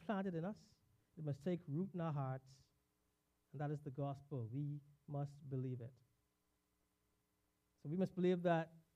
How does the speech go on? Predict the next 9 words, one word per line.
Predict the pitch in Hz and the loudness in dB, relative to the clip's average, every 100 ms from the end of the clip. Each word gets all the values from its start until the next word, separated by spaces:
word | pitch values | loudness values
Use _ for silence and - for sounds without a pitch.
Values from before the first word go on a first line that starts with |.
| _ _ _ _ _ _ _ | _ _ _ _ _ _ _
Christ | - 214 214 220 - - _ - | 4 4 4 0 -8 -20 _ -12
is | 165 | -4
the | 160 | -2
eternal | 147 202 208 185 | 2 4 4 6
word | 180 180 190 - _ _ _ _ | 6 4 2 -6 _ _ _ _
who | 151 | -4
became | 143 - 190 190 | 0 4 4 4
flesh, | 202 185 196 - - - _ _ _ _ _ _ _ _ _ _ - | 2 0 0 -6 -20 -20 _ _ _ _ _ _ _ _ _ _ -6
who | 147 | -6